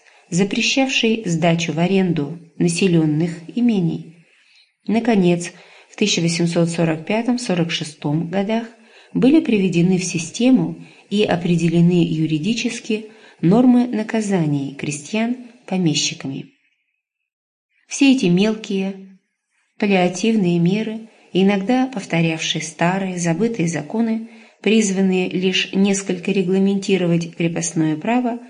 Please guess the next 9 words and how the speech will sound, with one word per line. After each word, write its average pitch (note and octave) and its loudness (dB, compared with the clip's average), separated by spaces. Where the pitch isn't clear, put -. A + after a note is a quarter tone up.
часто C#4+ -2
носили A3+ 0
рекомендательный F#3 -2
характер A#3 -6
и D#4 6
ни F#3 0
в E3 -6
коей C4 2
степени A3 -2